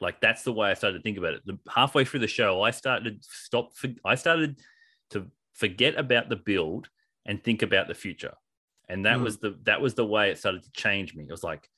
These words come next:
Speaker 1: "What could this lead to? What could this be? Where could this go?" And it wasn't even so much the explicit stories being told in the ring, but more the,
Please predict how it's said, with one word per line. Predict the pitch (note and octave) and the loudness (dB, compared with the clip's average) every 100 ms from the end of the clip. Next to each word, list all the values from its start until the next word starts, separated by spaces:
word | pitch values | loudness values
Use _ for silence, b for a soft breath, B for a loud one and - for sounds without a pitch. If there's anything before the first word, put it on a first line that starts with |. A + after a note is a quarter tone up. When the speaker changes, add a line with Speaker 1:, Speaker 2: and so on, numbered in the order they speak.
| _ _ _ | _ _ _
Speaker 1:
"What | F#2 G2 C3+ - | -8 -2 -2 0
could | A#2+ | -4
this | G#2 G2 | -2 -4
lead | G2+ F#2+ A2 - | -2 0 0 -2
to? | E2 | -8
What | D#2+ B2 - | -2 -2 -2
could | B2 | -4
this | G2+ - | -4 -6
be? | G2 G2 E2 | 0 0 0
Where | E2 G#2 | 0 0
could | A#2 A2+ | 0 -2
this | G2 - | -4 -4
go?" | - G2+ D2 - b b b | 2 2 2 -4 b b b
And | A2 | -2
it | A2 | 0
wasn't | E3+ G3 | 0 0
even | E3+ C#3+ | -2 -2
so | A#2 C3 | 0 0
much | A2+ - | 0 -4
the | |
explicit | G2+ - A#2+ - | -8 -10 -14 -14
stories | - A2 G2 | -6 -2 0
being | F#2 F#2+ F2 | -2 -6 -2
told | F#2+ F#2+ | -2 -2
in | F2+ | -4
the | E2 | -4
ring, | C#3 C3 | -2 -2
but | - | -4
more | A2 A2+ C3 B2+ | -2 0 2 2
the, | G2+ F#2 | 2 0